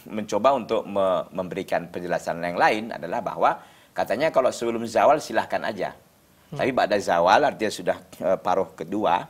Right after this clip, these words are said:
Speaker 2: Hmm.
Speaker 1: gitu kan, itu katanya nggak boleh. Maka saya condong kepada pendapat yang begini. Tergantung kita sih gitu. Maksudnya
Speaker 2: Hmm.
Speaker 1: begini, kalau menurut kita ini, kita bisa menjaga dengan baik dan kita membuat pasta giginya sedikit.
Speaker 2: Iya,
Speaker 1: Ini
Speaker 2: jangan
Speaker 1: kadang-kadang,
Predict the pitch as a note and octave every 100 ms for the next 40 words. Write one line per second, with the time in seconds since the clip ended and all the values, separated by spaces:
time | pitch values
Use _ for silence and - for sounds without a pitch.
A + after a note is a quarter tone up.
0 | - D3+ B2+ C3 F2+ - F#2+ C3 - D#2+
1 | A2 F#2 G#2 F2+ B1+ D2+ C#2+ C2 - _
2 | _ _ _ _ - A2+ F3 - - -
3 | - C#3+ E3 F3 C3+ - - C3 A#2+ D#3+
4 | C3+ A#2 A#2+ A2+ F#2 - F#2+ F2 D2+ D2+
5 | - - - _ _ C3 D3 D3 D#3 C#3+
6 | D#3+ D3+ B2 F2+ F2+ D2+ - - - -
7 | G#2 D3 G#2 E2 - - - _ - C#3
8 | D3 C#3 - - C#3+ C#3 C3+ B2 A2 C#3
9 | C#3+ C3+ A2 E2 - A2 A#2+ A#2 A2+ A2+
10 | A2 G#2 G2+ G#2 G#2+ G#2 G2 E2 E2 -
11 | - _ A2+ A#2 A2+ G#2+ A2 A2 G#2 G#2
12 | - A2+ G#2+ G#2+ F#2+ F#2+ G#2 G2+ - G#2+
13 | G#2 - D#2 - _ D#3 C3 B2+ C#3 B2+
14 | E3 D#3+ D3+